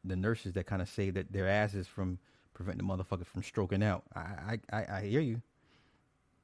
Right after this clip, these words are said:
You want this money, you wanna go home. I, I'm telling you, I'm telling you.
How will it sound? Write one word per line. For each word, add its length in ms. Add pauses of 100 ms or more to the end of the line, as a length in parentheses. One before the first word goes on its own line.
(880)
You 100
want 140
this 100
money, 200
you 80
wanna 140
go 120
home. 220
I, 140
I'm 180
telling 300
you, 120 (140)
I'm 80
telling 260
you. 160